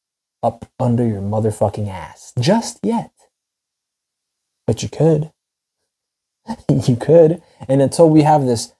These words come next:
hypothetical client in front of us, we're left just ranting to you,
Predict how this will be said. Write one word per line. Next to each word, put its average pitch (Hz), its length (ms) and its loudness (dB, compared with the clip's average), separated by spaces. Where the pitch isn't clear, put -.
hypothetical 143 560 2
client 143 380 0
in 120 60 -4
front 196 240 4
of 143 100 2
us, - 400 4
we're 113 80 6
left 123 500 2
just 113 180 -8
ranting 113 540 -6
to 110 120 -8
you, 117 380 -2